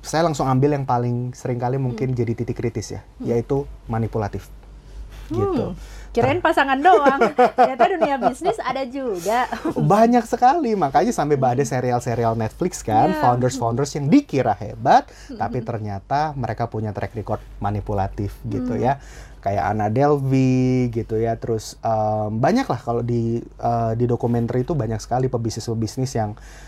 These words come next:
Speaker 1: eh, Fire Festival gitu ya,
Speaker 2: Hmm.
Speaker 1: itu banyak yang founders-founders yang dipercaya oleh banyak orang menunjukkan delapan traits sebagai seorang founders yang sukses, tapi tidak realistis dan punya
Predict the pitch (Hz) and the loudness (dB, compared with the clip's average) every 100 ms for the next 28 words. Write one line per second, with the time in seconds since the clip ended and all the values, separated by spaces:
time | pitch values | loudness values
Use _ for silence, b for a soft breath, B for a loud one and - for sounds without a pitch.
0 | B - 107 104 104 123 135 135 139 135 | B -2 0 2 0 2 2 2 -2 -2
1 | - 160 135 135 123 120 120 120 120 117 | -2 -4 0 2 2 2 0 0 -2 -4
2 | 113 117 120 135 269 131 123 135 - 147 | -2 -2 -2 -4 -6 -2 -2 -2 -4 -2
3 | 131 135 b b b - - 160 160 156 | -4 -6 b b b -14 0 2 4 0
4 | 170 156 220 254 196 175 247 - 285 415 | 0 0 0 0 -2 2 0 4 6 6
5 | 311 139 135 123 110 113 - 117 214 202 | 4 0 -6 -6 -8 -10 -10 -8 -6 -4
6 | 170 151 139 - 285 143 139 147 147 214 | -4 -2 -4 0 2 2 0 -4 -2 0
7 | - - - 127 131 131 131 135 135 127 | 0 -4 -2 0 0 2 0 0 0 0
8 | 120 113 110 104 - - 190 - B B | -2 -4 -6 -8 -8 -2 -2 -4 B B
9 | B B - 160 - 175 170 160 - - | B B -4 -4 -4 -4 -4 -6 -12 -20
10 | - 117 113 113 - - 101 107 - 180 | -8 -4 -2 -2 -2 -2 -2 -2 -4 -4
11 | - - - 123 127 139 104 98 110 104 | -4 -10 -14 -2 0 0 -4 -10 -8 -6
12 | 113 117 | -4 -4